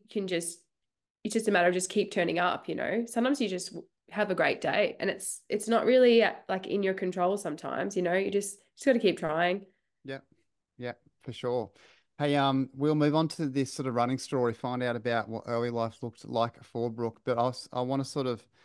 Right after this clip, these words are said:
Speaker 2: um, set the scene before we do so with the achievements you sent through to me, because I'm sure we'll get to them in detail,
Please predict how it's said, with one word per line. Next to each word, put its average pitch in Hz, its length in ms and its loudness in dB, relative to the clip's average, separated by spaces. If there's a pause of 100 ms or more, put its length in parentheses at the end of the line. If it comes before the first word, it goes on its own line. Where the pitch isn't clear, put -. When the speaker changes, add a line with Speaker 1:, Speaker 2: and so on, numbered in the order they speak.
(300)
Speaker 2:
um, 117 320 -2
set - 240 -4
the 120 80 -8
scene 123 380 -4
before 120 340 -6
we 120 100 -2
do 117 220 -2
so 117 320 -2
with 113 240 -6 (180)
the 123 120 -4
achievements 120 520 -6
you 123 60 -8
sent 120 260 -4
through 120 300 0
to 120 240 -6
me, 117 160 -2
because 123 220 -10
I'm 117 80 -6
sure 131 180 -4
we'll 117 140 -2
get 113 260 -4
to 123 300 -4
them 113 340 -4 (300)
in 120 180 -4
detail, 110 600 -2